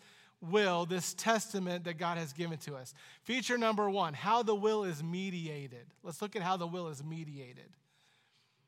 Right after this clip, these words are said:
We'll look first at the benefits of the will. Are you with me?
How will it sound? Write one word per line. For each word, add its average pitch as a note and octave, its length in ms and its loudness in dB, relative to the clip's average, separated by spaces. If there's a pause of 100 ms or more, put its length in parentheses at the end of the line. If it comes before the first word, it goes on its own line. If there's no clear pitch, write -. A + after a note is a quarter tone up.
(1400)
We'll F#3+ 140 4
look A3 180 6
first A#3+ 460 2
at F#3 160 -2
the F3 100 -4
benefits E3+ 1040 -2 (1080)
of F3 220 0
the F3+ 80 0
will. F3 400 0 (680)
Are D3 100 -2
you D#3 100 -4
with E3+ 140 -2
me? A#3+ 220 -2